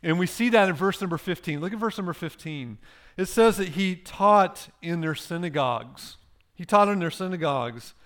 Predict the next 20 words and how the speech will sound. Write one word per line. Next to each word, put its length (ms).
And 120
if 100
anyone 460
has 240
the 100
right 340
to 100
think 520
that 100
he 140
didn't 360
know, 460
need 360
to 60
go 180
to 160
worship, 500
it 80
was 160
Jesus. 800